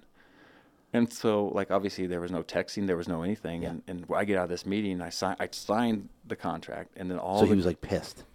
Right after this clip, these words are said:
Speaker 2: that you
Speaker 1: Oh,
Speaker 2: were
Speaker 1: he was mad that I was, that I was trying to leverage the fact that I had a good spring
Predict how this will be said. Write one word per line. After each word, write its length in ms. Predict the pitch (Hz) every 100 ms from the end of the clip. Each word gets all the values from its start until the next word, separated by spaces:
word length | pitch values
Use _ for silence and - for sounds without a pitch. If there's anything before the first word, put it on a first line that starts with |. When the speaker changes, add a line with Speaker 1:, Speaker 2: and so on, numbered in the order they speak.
| -
Speaker 2:
that 100 | -
you 120 | 160
Speaker 1:
Oh, 200 | 127 104
Speaker 2:
were 60 | 82
Speaker 1:
he 120 | 90
was 160 | 87 85
mad 340 | 85 87 87
that 100 | 82
I 60 | 80
was, 180 | 78 -
that 100 | 85
I 40 | 80
was 140 | 78
trying 200 | - 85
to 60 | 76
leverage 720 | 80 85 92 80 82 80 - -
the 120 | -
fact 280 | - 82 -
that 80 | 78
I 60 |
had 200 | 76 82
a 60 | 78
good 220 | 76 85
spring 580 | - - 92 82 78 78